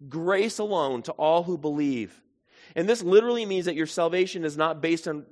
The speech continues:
is not based on what you have done in the past. It's not based on what you did today. It's not based on your actions last night. It's not based on the terrible things you will do in the future as a result of your flesh.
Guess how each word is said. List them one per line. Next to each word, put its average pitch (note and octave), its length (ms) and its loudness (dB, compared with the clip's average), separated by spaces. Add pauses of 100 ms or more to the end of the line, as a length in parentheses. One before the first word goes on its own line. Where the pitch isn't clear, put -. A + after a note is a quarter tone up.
(100)
is C#3+ 320 -6
not D#3+ 340 -4
based F3 340 2
on C#3+ 180 -4
what D3 200 -2
you D3 140 -4
have B2+ 320 -8
done E3 240 0
in D3 100 -4
the B2+ 80 -6
past. C#3 680 -2 (360)
It's E3+ 120 -16
not G3+ 300 4
based G3 300 2
on F#3 80 -2
what F3 160 -2
you F3 100 -6
did E3+ 320 2 (160)
today. D#3+ 640 4 (220)
It's - 100 -14
not G3+ 240 6
based G#3 240 4
on F#3+ 140 2
your F3+ 160 0
actions F#3 580 0 (140)
last D#3 420 0
night. D#3 460 0 (180)
It's F3+ 160 -4
not G#3 220 4
based G#3 280 2
on G3 120 2
the F3+ 80 -2
terrible G3+ 400 2
things F#3+ 280 -4
you F#3+ 120 -8
will F3 100 0
do F3 240 -2
in F3 80 2
the D#3+ 80 -2
future E3 560 -4
as D#3 80 -4
a D#3 60 -4
result D#3+ 380 0
of D3+ 120 -6
your D#3 100 -4
flesh. D#3 680 0